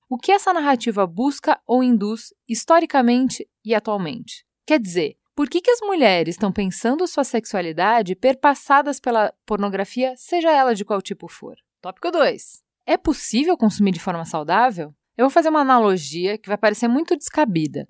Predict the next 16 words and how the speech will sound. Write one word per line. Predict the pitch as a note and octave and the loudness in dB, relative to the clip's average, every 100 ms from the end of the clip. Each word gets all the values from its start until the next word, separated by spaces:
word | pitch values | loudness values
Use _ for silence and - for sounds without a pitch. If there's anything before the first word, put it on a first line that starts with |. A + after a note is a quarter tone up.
| - | 0
mas | C#4+ | 2
em | E4+ | 2
seguida | A#3 F#3 A#3+ E3 D#3 | -2 0 0 0 0
virá | F#3 G#3 | 2 2
a | |
explicação. | A3 A3 - C4+ - C#3+ C3+ _ _ - | 2 -2 -2 -4 -4 -10 -10 _ _ 0
Exemplo. | C4 E3+ - _ - | 0 0 -8 _ 0
É | G#4+ | 2
possível | D#4+ A#3 - A3+ F3+ | 2 0 0 -2 0
consumir | G3+ G3+ - F#3+ F#3 | -2 -2 0 -2 -2
nazismo | F#3+ A#3 C#4+ B3+ F3 A#3 F#4 F4+ F#3+ D#3+ | -2 0 2 0 0 0 0 0 0 -2
de | D#3 | -6
uma | D#3+ | -10
forma | - D#3 | -8 -10
saudável? | D3+ D#3 C#3+ E3+ B3+ F#3 D#3+ | -8 -10 -4 0 2 0 -2
Explico. | A#3 - G#3+ E3 - | -4 -2 -2 -2 -4